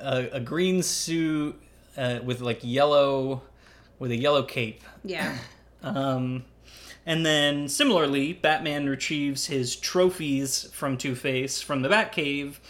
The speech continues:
Speaker 1: and drives the Batmobile out of the cave without his disguise.
Speaker 2: Mm-hmm.
Speaker 1: Um, and then turns into Two-Face. Hilariously, after he turns into Two-Face, he sees the Batmobile and is like, "Batman must be near." <laughs>
Speaker 2: Yeah.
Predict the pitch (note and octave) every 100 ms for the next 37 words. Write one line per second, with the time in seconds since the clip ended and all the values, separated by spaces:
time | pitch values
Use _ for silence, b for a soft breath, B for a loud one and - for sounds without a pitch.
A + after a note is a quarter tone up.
0 | B B - D3 C#3+ C#3 B2+ E3 E3+ E3
1 | D3 - C#3+ D3+ D#3 D3 C#3 C3 C3+ C3
2 | D3 D3+ C3 - B2+ B2 A#2+ A#2+ B B
3 | B2+ C3 F3+ F3+ E3 C3 D#3 - B2 A2
4 | A#2+ - - G#3 F3+ E3 - - - C3
5 | B2+ B2 B2 C#3+ C#3+ C3+ B2+ - - E3
6 | C#3+ B2+ B2+ B2 C3+ B2 D3 C#3+ E3+ D#3
7 | D3+ - - b b b F#3 F3 A#3+ B3
8 | G3+ G3+ F3 D#3 D3+ D3+ B B - D#3
9 | F#3+ G3 G#3+ G#3 F#3+ G#3 F3 E3 D#3+ D#3
10 | - F3 F3 D3+ D3 C#3+ - F3+ F3+ F3+
11 | G3 F#3 D#3+ D#3+ E3+ E3 D3+ D3+ D3+ D3
12 | - D#3+ C#3 C#3+ B2 - A3 A3+ D#3+ D3
13 | D3+ E3 D#3+ C#3+ C#3 - D4 - E3 F#3+
14 | B3